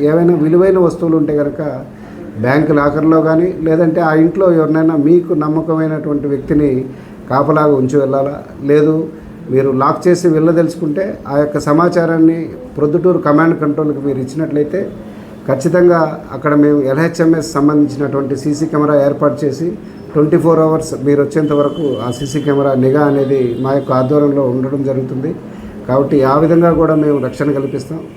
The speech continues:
కాబట్టి మీరందరూ కూడా సహకరిస్తేనే ఇవన్నీ కూడా, ఈ దొంగతనాలు కావచ్చు, ఈ అసంఘాకి-, అసంఘిక కార్యక్రమాలకు సంబంధించి కావచ్చు, ఇవన్నీ కూడా అరికట్టగలుగుతాం. ముఖ్యంగా ఈ యువత సంబంధించి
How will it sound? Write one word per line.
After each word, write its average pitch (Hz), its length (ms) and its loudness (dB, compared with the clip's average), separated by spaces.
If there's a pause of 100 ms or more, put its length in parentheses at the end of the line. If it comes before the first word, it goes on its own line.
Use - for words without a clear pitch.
(500)
కాబట్టి 131 600 2 (340)
మీరందరూ 147 420 4
కూడా 185 220 4
సహకరిస్తేనే 165 1040 0
ఇవన్నీ 143 360 2
కూడా, 160 320 2 (300)
ఈ 135 160 -6
దొంగతనాలు 147 560 0
కావచ్చు, 147 520 2 (400)
ఈ 143 280 0 (120)
అసంఘాకి-, 147 680 2 (120)
అసంఘిక 143 840 0 (200)
కార్యక్రమాలకు 139 580 -2
సంబంధించి 131 480 -2
కావచ్చు, 131 440 -4 (460)
ఇవన్నీ 139 240 2
కూడా 143 220 4
అరికట్టగలుగుతాం. 131 760 -4 (480)
ముఖ్యంగా 170 720 2
ఈ 143 180 -2
యువత 160 440 0 (360)
సంబంధించి 147 680 2